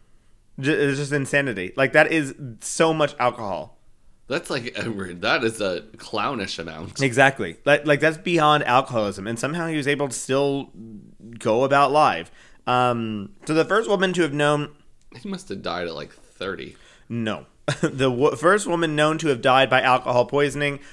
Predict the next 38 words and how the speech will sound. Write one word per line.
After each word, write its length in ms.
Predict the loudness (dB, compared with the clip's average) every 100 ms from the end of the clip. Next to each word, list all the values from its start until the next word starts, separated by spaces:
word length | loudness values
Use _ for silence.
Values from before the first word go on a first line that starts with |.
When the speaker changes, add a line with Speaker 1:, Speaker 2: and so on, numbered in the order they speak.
| -12
Speaker 1:
while 420 | 0 4 6 4 2
in 180 | -2 0
Jordan's 320 | 0 0 -2
company 320 | -2 -2 -4
was 260 | -2 -2 0
in 220 | -4 0
nineteen 400 | 0 0 -4 -6
sixty-five. 800 | -8 -8 -6 -4 -2 -2 -2 -6 -18 -8
Uh, 140 | -2 0
it 80 | 0
would 140 | 0
become 500 | -2 2 2 2 -4
the 160 | -6 -4
pattern 400 | 4 6 6 2
for 140 | -2
him. 380 | -2 0 -2 -4 -12 -10 0
Uh, 160 | 2
her 180 | 4 2
name 440 | 2 -2 -4 -6 0
was 400 | 2 4 2 0
Ivy 280 | 2 2 2
Rose. 360 | 4 4 4
She 120 | 0 -4
was 100 | -6
a 40 |
switchboard 480 | -4 -4 -2 -2 0
operator. 680 | 2 2 2 2 4 0 -2 -10
She 160 | -4 -2
was 140 | -2
found 280 | 0 0 0
naked 360 | 0 0 0 -2
and 240 | -2 0
dead 220 | 2 2
in, 460 | 0 -2 -2 -6 -6
uh, 160 | -4 -2
a 120 | -2
Vancouver 500 | 0 -2 -4 -6 -2
hotel. 540 | -2 -2 -2 -2 -2